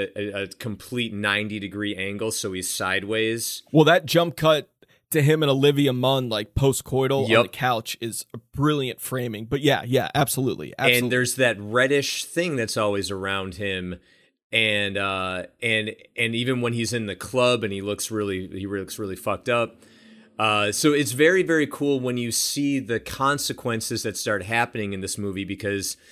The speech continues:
Speaker 1: they really do. Like, it, it, at first it's a party, but then the movie really becomes something quite more serious.
Speaker 2: Mm-hmm.
Speaker 1: But the scene that I loved the most this time around,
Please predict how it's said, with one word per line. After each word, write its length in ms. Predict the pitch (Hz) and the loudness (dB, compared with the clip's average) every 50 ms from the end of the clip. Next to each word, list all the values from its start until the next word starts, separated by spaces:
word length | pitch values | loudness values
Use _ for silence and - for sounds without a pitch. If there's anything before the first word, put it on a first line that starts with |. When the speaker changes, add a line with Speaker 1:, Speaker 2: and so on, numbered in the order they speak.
| - - _ - | -20 -20 _ 2
Speaker 1:
they 120 | 123 131 | 4 4
really 360 | 135 123 139 175 196 180 151 127 | 6 6 6 4 4 4 2 0
do. 260 | 101 123 151 151 107 | 0 0 0 2 2
Like, 260 | 95 98 98 92 90 | 0 -2 -2 -4 -4
it, 140 | 110 107 107 | -6 -6 -4
it, 200 | 107 110 113 117 | -4 -4 -2 -2
at 180 | 113 104 - - | -2 -4 -4 0
first 320 | - 143 170 180 180 - | 2 4 4 4 2 -2
it's 120 | 131 - - | -4 -4 -6
a 40 | |
party, 520 | 98 - - 127 139 139 90 82 76 78 78 _ _ _ _ _ | -6 -2 2 2 2 2 0 -2 -8 -14 -16 _ _ _ _ _
but 140 | - 107 - | -6 -4 0
then 220 | - 127 131 139 143 | 2 2 2 2 0
the 60 | 135 | -2
movie 600 | 127 123 123 120 110 120 117 113 110 104 - - _ _ _ _ _ _ _ _ _ _ _ _ _ _ | -2 -2 -2 -2 -2 -2 -2 -2 -2 -4 -6 -10 _ _ _ _ _ _ _ _ _ _ _ _ _ _
really 560 | - 113 104 104 123 165 196 190 170 147 139 | -14 -10 -6 -2 0 2 2 2 2 2 2
becomes 560 | 131 - 113 92 - 127 123 117 110 104 104 - | 0 0 -4 -4 -2 -2 0 0 0 -2 -4 -4
something 440 | - 127 113 107 - 113 107 98 | -4 -4 -4 -4 -4 -4 -4 -4
quite 400 | 92 - - - 139 135 131 - | -6 -10 -6 0 0 0 2 0
more 180 | 120 110 107 101 | -2 -4 -4 -2
serious. 840 | - - - 113 107 104 101 92 82 73 73 80 - - - - - - | -2 -2 -2 -2 -2 -2 -2 -2 -4 -8 -10 -10 -8 -8 -8 -8 -8 -8
Speaker 2:
Mm-hmm. 340 | 120 123 123 110 117 139 | -8 -6 -4 -4 -4 -2
Speaker 1:
But 220 | - 117 107 101 - - 101 95 | 0 0 0 0 -2 -6 -10 -8
the 100 | 101 110 | -6 -4
scene 460 | - - - - - 165 190 226 247 196 | -2 -2 -2 -2 -2 -2 -2 -2 -2 -2
that 160 | - - - - | -4 -4 -4 -8
I 200 | - 120 143 165 | -8 -6 -4 -4
loved 520 | 151 135 120 113 110 113 135 143 156 127 | -4 -4 -2 -2 0 0 0 -2 -2 -6
the 100 | 123 110 | -6 -6
most 480 | 107 104 101 101 104 127 151 151 - - | -4 -4 -4 -2 0 0 0 0 -2 -2
this 200 | 104 117 117 - | -4 -4 -4 -4
time 260 | - 151 151 151 160 160 | -6 -6 -6 -4 -2 -2
around, 460 | 156 160 165 175 180 185 190 180 | -2 0 0 0 0 0 -2 -4